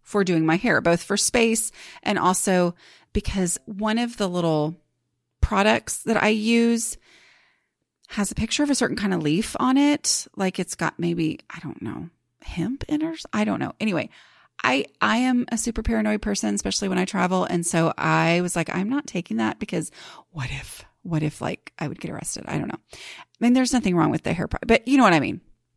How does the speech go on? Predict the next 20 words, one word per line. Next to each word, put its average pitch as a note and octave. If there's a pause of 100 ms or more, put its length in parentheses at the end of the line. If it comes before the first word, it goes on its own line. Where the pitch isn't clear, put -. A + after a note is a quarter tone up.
(160)
Okay. G3+ (400)
So A#3+
for -
all D#4+
these E4+
different -
reasons, F3 (120)
I A#3+
was A3
not G3+
gonna F#3+
be F3+
able E3+
to -
take C4
all G3+
the F3
stuff D3+ (640)
for D#4
my E4